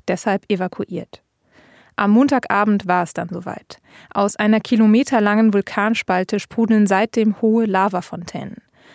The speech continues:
Ein Spektakel für Vulkanologen und Schaulustige. Die Einwohner Grindaviks dürften das Ganze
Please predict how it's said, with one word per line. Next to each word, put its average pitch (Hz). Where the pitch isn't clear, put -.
Ein 202
Spektakel 226
für 214
Vulkanologen 220
und 214
Schaulustige. 175
Die 220
Einwohner 226
Grindaviks 214
dürften 220
das 208
Ganze 226